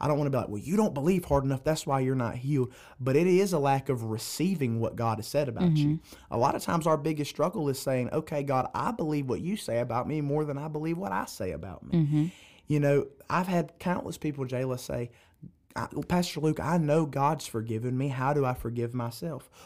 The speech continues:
Speaker 1: Well, if the creator of heaven and earth forgave you,
Speaker 2: <laughs> Exactly.
Speaker 1: who are you
Speaker 2: Exactly.
Speaker 1: to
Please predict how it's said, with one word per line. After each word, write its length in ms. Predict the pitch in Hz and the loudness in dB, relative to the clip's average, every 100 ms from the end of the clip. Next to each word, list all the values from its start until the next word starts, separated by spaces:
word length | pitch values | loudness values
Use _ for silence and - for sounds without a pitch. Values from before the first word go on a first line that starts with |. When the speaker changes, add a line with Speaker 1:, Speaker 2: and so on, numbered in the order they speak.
| - | -4
Speaker 1:
Well, 160 | 160 160 | -2 0
if 100 | 156 | -2
the 80 | 139 | -6
creator 600 | - 127 117 180 185 143 | -4 -2 2 2 2 -2
of 80 | 123 | 0
heaven 360 | 147 131 110 | 0 0 0
and 120 | 101 - | -2 -2
earth 240 | 196 - | -4 -4
forgave 480 | - 110 110 110 117 | -4 -4 -2 -4 -4
you, 120 | 127 | 2
Speaker 2:
<laughs> 100 | 185 | 6
Exactly. 220 | 233 175 214 - | 6 6 0 0
Speaker 1:
who 260 | 202 254 320 | 2 6 6
are 160 | 151 123 | 4 2
you 540 | 127 202 302 170 156 - - | 0 2 4 4 0 -2 -6
Speaker 2:
Exactly. 320 | 262 226 254 | 2 2 4
Speaker 1:
to 120 | 185 | 4